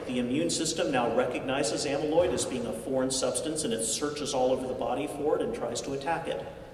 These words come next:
Another way is to, uh, manufacture antibodies and, uh, give those antibodies to people. Antibodies are proteins that sort of, uh, bind to and flag amyloid as being foreign, and then the immune system goes in and cleans it up. So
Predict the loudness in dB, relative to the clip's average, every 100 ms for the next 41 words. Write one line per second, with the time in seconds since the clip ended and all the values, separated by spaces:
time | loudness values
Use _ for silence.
0 | -18 -18 -18 -4 2 4 6 6 6 4
1 | 2 0 0 0 0 -2 -2 0 2 2
2 | 2 2 2 0 0 0 -2 -4 -2 -4
3 | -2 -4 -4 -4 -4 -6 -8 -16 -18 -14
4 | -6 -4 -4 -4 -4 -2 0 2 2 4
5 | 2 0 -2 0 0 -2 -2 -6 -8 -8
6 | -4 -4 -2 -2 2 2 2 0 -2 -4
7 | 0 0 2 -2 -2 -4 -4 -2 0 -2
8 | -4 -8 -12 -14 -6 -2 -2 -2 0 2
9 | 2 0 -4 -2 -2 0 -2 -4 -2 0
10 | 0 -2 -2 -2 -2 2 2 2 0 -2
11 | -2 -2 -2 -2 2 2 2 0 -6 -10
12 | -6 -2 0 2 2 2 2 0 -2 -4
13 | -4 -2 -2 -6 -8 -8 -8 -6 -8 -8
14 | -4 -4